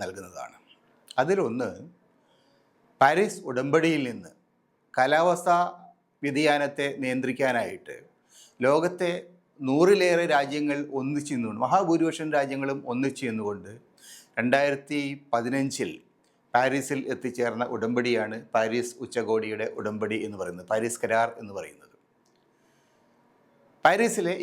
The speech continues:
ഈ കാലാവസ്ഥാ ഉടമ്പടിയോട് ഐക്യരാഷ്ട്രസഭയുടെ നേതൃത്വത്തിലാണ് അത് ഉണ്ടാക്കിയത് എന്ന ഒറ്റ കാരണം കൊണ്ട്, ആ, ട്രംപ് അന്ന് തന്നെ കടുത്ത വിയോജിപ്പ് പ്രകടിപ്പിച്ചിരുന്നു.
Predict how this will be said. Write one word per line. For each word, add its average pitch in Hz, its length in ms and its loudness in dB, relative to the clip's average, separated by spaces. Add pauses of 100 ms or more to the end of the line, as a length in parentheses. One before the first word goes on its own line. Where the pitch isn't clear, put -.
ഈ - 20 2 (120)
കാലാവസ്ഥാ 156 600 4 (220)
ഉടമ്പടിയോട് 127 640 0 (460)
ഐക്യരാഷ്ട്രസഭയുടെ 143 880 0 (320)
നേതൃത്വത്തിലാണ് 131 800 0 (180)
അത് 120 100 0 (120)
ഉണ്ടാക്കിയത് 135 640 0 (180)
എന്ന 120 120 -4 (100)
ഒറ്റ - 180 -2 (140)
കാരണം 113 400 0
കൊണ്ട്, 90 240 -16 (760)
ആ, 107 180 2 (160)
ട്രംപ് 135 300 0 (160)
അന്ന് 143 280 0
തന്നെ 110 240 -8 (120)
കടുത്ത 104 320 -6
വിയോജിപ്പ് 110 420 -4
പ്രകടിപ്പിച്ചിരുന്നു. 98 640 -10